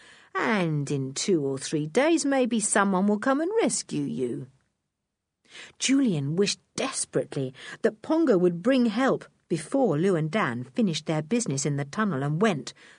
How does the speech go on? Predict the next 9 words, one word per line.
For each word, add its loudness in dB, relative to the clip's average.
leaving 0
them -2
prisoners. -4
He 4
watched 4
Tiger 4
Dan 0
working -2
quickly, -4